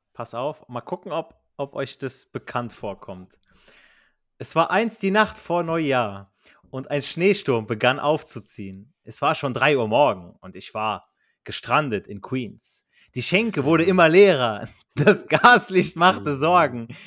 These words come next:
die Pferdekutschen draußen waren unter Schnee von, schon verborgen. Die letzte Runde war verkündigt. Ich war so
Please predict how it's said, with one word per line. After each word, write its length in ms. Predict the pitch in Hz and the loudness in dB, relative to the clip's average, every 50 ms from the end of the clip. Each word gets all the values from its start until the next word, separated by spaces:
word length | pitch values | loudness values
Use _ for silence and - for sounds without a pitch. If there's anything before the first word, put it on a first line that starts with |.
| - - - | -14 -4 -4
die 80 | 160 | -2
Pferdekutschen 680 | - - 165 208 214 185 - - 175 175 - - 156 | 2 4 4 6 4 4 4 4 2 2 2 -2 -4
draußen 600 | 139 147 151 165 180 170 147 - - 117 110 107 | -2 0 2 2 2 2 -2 -4 -8 -10 -4 0
waren 300 | 127 147 160 147 147 143 | 2 4 4 2 0 -4
unter 220 | 165 156 - 139 135 | -6 -4 -2 -2 -2
Schnee 360 | - - 135 143 165 170 143 | -2 -4 -6 -4 -4 -4 -6
von, 320 | _ - - 131 139 139 _ | _ -8 -8 -8 -8 -8 _
schon 240 | - - 151 151 135 | -6 -6 -4 -4 0
verborgen. 640 | - 131 120 123 135 147 143 131 107 101 98 98 _ _ _ _ _ _ _ _ _ _ _ - _ _ - | -2 -2 0 2 2 2 2 2 -2 -6 -14 -16 _ _ _ _ _ _ _ _ _ _ _ -20 _ _ -6
Die 100 | - 127 | -4 0
letzte 360 | 139 160 165 - - - 143 | 0 0 -2 -2 -4 -4 -2
Runde 480 | 127 147 147 156 147 156 156 156 151 _ _ - | 0 -2 -2 -2 -4 -4 -6 -6 -8 _ _ -6
war 220 | 120 123 123 123 | -2 -2 -2 -4
verkündigt. 640 | - - 127 123 - - 135 120 107 98 92 92 _ _ _ _ - _ _ _ _ _ _ _ _ _ _ _ - | -4 -8 -10 -10 -6 -8 -8 -8 -8 -14 -18 -20 _ _ _ _ -20 _ _ _ _ _ _ _ _ _ _ _ -6
Ich 220 | 180 - - - | -6 -6 -2 0
war 200 | 190 214 247 247 | 0 2 2 2
so 300 | 190 202 208 202 208 _ | 0 0 -2 -2 -4 _